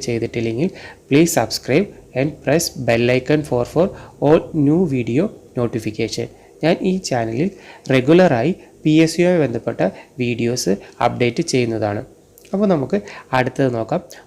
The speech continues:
ബാസ്ക്കറ്റ്ബോളിൽ അഞ്ച് പേരാണ് കളിക്കുന്നത്, എന്നാൽ ബേസ്ബോളിൽ ഒമ്പത് പേരും റഗ്ബി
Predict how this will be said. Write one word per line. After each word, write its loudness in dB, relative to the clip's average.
ബാസ്ക്കറ്റ്ബോളിൽ 2
അഞ്ച് 2
പേരാണ് 2
കളിക്കുന്നത്, -2
എന്നാൽ -2
ബേസ്ബോളിൽ 0
ഒമ്പത് 2
പേരും 2
റഗ്ബി 2